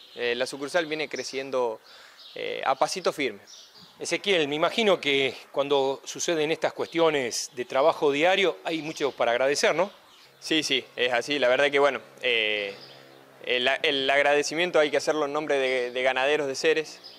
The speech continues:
Speaker 1: eh, de, desde Casa Central y desde todas las sucursales. Agradecer siempre a la parte que no se ve,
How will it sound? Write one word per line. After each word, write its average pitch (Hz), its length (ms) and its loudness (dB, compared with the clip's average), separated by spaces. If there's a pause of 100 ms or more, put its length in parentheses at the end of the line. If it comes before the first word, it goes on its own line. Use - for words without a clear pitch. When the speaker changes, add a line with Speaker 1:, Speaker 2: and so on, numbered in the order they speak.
Speaker 1:
eh, 104 600 -6 (680)
de, 110 260 -6
desde 117 280 -4
Casa 139 260 0
Central 147 420 0
y 139 60 2
desde 127 260 2
todas 156 180 4
las 139 120 0
sucursales. 139 520 0
Agradecer 143 540 2
siempre 175 480 0 (500)
a 127 100 0
la 139 140 2
parte 185 300 4
que 156 80 0
no 165 140 0
se 156 160 0
ve, 180 220 4